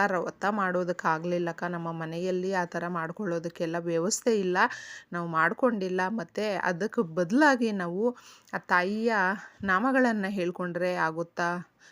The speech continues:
ದೀಪ ಹಚ್ಚಿದ್ರೆ ಆಗುತ್ತಾ?" ಅಂತ ಅಂದ್ಬಿಟ್ಟು ತುಂಬ ಜನ ಕೇಳ್ತಾರೆ. ಆರಾಮಾಗಿ ಮಾಡ್ಕೊಳ್ಬಹುದು ಸ್ನೇಹಿತರೆ. ಎಲ್ರಿಗೂ ಕೂಡ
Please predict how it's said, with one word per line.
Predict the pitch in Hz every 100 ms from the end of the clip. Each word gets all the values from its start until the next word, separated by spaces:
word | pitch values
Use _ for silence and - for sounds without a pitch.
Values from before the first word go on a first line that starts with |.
| _ 190
ದೀಪ | 220 247 254
ಹಚ್ಚಿದ್ರೆ | 240 185 - 165 175
ಆಗುತ್ತಾ?" | 170 165 165 -
ಅಂತ | 160 160 170
ಅಂದ್ಬಿಟ್ಟು | 185 175 170 180 - 349
ತುಂಬ | 349 220 233
ಜನ | 202 170 226
ಕೇಳ್ತಾರೆ. | - 202 185 185 170 202 311 - - - - -
ಆರಾಮಾಗಿ | 185 202 247 339 302 226
ಮಾಡ್ಕೊಳ್ಬಹುದು | 202 156 175 170 175 175 170
ಸ್ನೇಹಿತರೆ. | 175 180 175 170 190 180 -
ಎಲ್ರಿಗೂ | 180 175 214 247 294
ಕೂಡ | 320 254